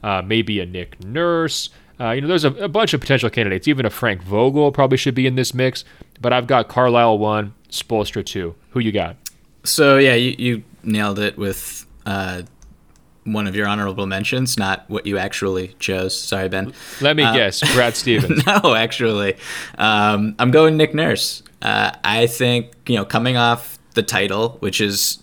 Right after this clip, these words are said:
Speaker 2: just, it's incredible. His story is incredible. Um, there was a story in the preseason where, uh, or I guess not a story, just, like, a moment where,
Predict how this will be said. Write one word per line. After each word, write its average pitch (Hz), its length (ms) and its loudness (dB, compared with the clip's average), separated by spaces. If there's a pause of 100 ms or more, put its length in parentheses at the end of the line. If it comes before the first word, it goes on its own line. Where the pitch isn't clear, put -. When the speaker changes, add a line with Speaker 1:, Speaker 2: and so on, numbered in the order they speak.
Speaker 2:
just, - 420 -6
it's - 460 -4
incredible. 107 640 -2
His 113 160 2
story 107 340 0
is 104 140 -2
incredible. 104 680 -4 (600)
Um, 101 640 -2 (460)
there 127 100 4
was 135 160 4
a 123 60 2
story - 640 2 (260)
in 127 220 0
the 117 80 0
preseason 107 800 0
where, 104 500 -2
uh, 98 400 0 (420)
or 98 100 -4
I 104 100 0
guess 110 160 0
not 107 160 -2
a - 20 -6
story, 95 380 -4
just, 104 200 -2
like, 101 120 -4
a 101 80 -2
moment 98 540 -4
where, 101 460 -4